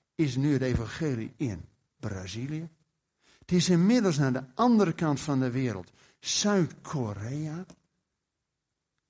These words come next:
Het evangelie is vanuit het oosten naar het westen gegaan. Vanuit Sukkot, ten oosten van de stad, naar het westen.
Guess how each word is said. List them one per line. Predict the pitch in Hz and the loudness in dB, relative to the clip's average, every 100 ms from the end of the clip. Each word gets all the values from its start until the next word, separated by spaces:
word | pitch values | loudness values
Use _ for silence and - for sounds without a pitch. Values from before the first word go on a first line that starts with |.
| _ _ _ _ _ _ _ _ _ _ _ _ _ | _ _ _ _ _ _ _ _ _ _ _ _ _
Het | _ 160 - | _ -8 0
evangelie | 196 185 175 143 - - 226 214 151 147 - | 4 4 4 0 -2 -2 2 2 2 -2 -6
is | 170 - - - - | -8 -8 -10 -20 -20
vanuit | - - 147 131 - 190 214 214 | -8 0 2 0 2 4 4 4
het | 180 139 - - _ _ _ | 2 2 -2 -14 _ _ _
oosten | 160 165 202 214 - - 220 208 208 | 2 4 6 4 2 -2 2 2 2
naar | 208 202 | 2 2
het | 208 208 185 165 160 175 185 | 0 -2 -4 -12 -10 -10 -2
westen | 220 214 180 - - 117 | 2 2 2 -4 -6 -8
gegaan. | 110 107 113 98 95 - - | -8 -10 -8 -8 -10 -18 -20
Vanuit | - - 160 151 139 131 139 | -14 -2 2 2 2 0 -2
Sukkot, | - - - - 202 214 233 - 180 196 - - | -6 -4 -4 -2 0 0 -2 -4 -2 -2 -6 -10
ten | 139 113 - - | -6 -6 -8 -4
oosten | 175 190 220 220 226 220 | 2 4 2 0 -4 -2
van | 220 | 0
de | 220 | 0
stad, | 214 - 143 135 131 - - _ | -2 -6 -4 -4 -6 -16 -20 _
naar | - 151 165 | -4 0 0
het | 170 165 165 - | 0 -4 -2 -2
westen. | 165 180 151 - 123 | 0 -2 -4 -6 -10